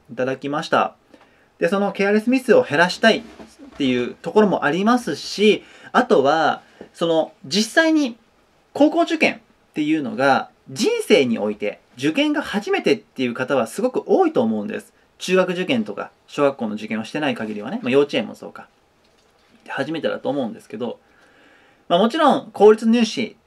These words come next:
ね、その受ける前に私立を受けたりする方も多いので、若干空気はその時に分かるとは思うんですけど、あのー、あれです、なんだっけ。<laughs> 公立が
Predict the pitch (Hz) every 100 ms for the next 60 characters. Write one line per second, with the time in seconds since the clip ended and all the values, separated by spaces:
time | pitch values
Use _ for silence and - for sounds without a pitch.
0 | _ 170 202 - 135 120 143 139 196 143
1 | 208 240 151 117 - 226 202 - 110 -
2 | _ - 143 190 139 113 - 143 165 160
3 | 131 262 302 165 120 302 294 - - 262
4 | 262 _ _ - 330 339 320 - 330 320
5 | - 127 107 - - 160 175 220 165 110
6 | 117 127 247 214 127 113 131 160 135 113
7 | 113 - 120 123 - - - - _ _
8 | - _ _ _ _ - 117 113 113 117
9 | 117 117 - _ _ _ _ _ _ _
10 | _ _ 120 117 104 - - 113 - -
11 | - - - - 117 - - _ _ _
12 | _ _ _ _ _ _ - 247 294 277
13 | 233 - 311 _ _ _ - 139 117 220
14 | 165